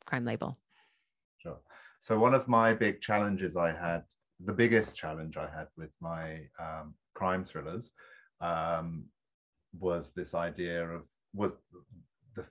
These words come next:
Speaker 2: the feeling that I had to get so much right in
Speaker 1: Mm-hmm.
Speaker 2: terms of, um, um, "Oh, well, this can't happen because,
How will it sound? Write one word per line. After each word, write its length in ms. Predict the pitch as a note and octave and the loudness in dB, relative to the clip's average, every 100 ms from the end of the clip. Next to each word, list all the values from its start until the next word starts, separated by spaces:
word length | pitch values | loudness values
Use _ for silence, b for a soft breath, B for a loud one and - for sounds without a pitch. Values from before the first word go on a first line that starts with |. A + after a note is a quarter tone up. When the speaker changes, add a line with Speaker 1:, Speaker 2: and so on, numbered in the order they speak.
| _ _ - | _ _ -10
Speaker 2:
the 80 | G2 | -8
feeling 480 | - B2 A#2+ A2 F#2+ | 2 6 6 6 2
that 140 | E2+ | 0
I 40 | E2 | -2
had 140 | - | -8
to 80 | - | -10
get 160 | F2+ - | -12 -6
so 300 | - G2+ F#2+ | 0 2 2
much 300 | F2+ - - | -4 -10 -10
right 400 | D#2 F#2 G#3 - - _ _ - G2 | -6 -4 -4 -8 -20 _ _ -14 -10
in 140 | F2+ | -8
Speaker 1:
Mm-hmm. 120 | D3+ | -4
Speaker 2:
terms 320 | F#2 F2 E2 | -4 -4 -6
of, 140 | F2 E2+ _ _ | -8 -10 _ _
um, 480 | F2+ F2 E2+ E2 E2 _ b b b b b b _ _ F2+ | -6 -4 -4 -6 -10 _ b b b b b b _ _ -6
um, 1120 | F2 E2+ E2 D#2+ D#2+ D#2+ D#2+ D#2+ D#2+ D#2+ C#2 - | 0 0 0 -2 -4 -6 -10 -10 -10 -12 -14 -4
"Oh, 120 | F#2 | -2
well, 140 | F2 F2+ | 0 0
this 180 | B2+ | -2
can't 280 | - D3 B2+ | 2 2 2
happen 320 | A#2 - G#2 | 0 0 0
because, 720 | G2 G2 G#2 F#2+ F#2+ F#2 - | 0 0 4 6 6 2 -2